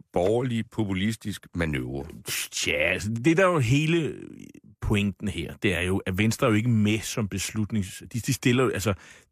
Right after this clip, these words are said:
Speaker 2: det her beslutningsforslag bliver formentlig ikke vedtaget. Det er en første behandling, og der er om to-tre uger, så er der en anden og tredje behandling, og hvis vi når frem til det, ja, så kan regeringen ende med at komme i mindretal. Og så skal de så administrere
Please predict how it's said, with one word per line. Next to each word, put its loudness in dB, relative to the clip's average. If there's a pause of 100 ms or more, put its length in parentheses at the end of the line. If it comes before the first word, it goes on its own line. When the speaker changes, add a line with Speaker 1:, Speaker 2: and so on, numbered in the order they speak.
Speaker 2:
det 6
her 6
beslutningsforslag 0
bliver 0
formentlig 0
ikke -6
vedtaget. -8
Det -16
er 6
en 4
første 2
behandling, 0 (280)
og -8
der 4
er 0
om 2
to-tre 2
uger, 2
så -2
er 0
der 2
en 0
anden 2
og 0
tredje 0
behandling, 0 (240)
og -2
hvis 0
vi 2
når 2
frem -2
til -4
det, 2 (260)
ja, -6
så -2
kan -2
regeringen 0
ende 2
med 2
at 0
komme 0
i 2
mindretal. -2 (300)
Og -2
så 2
skal 2
de 4
så 2
administrere 2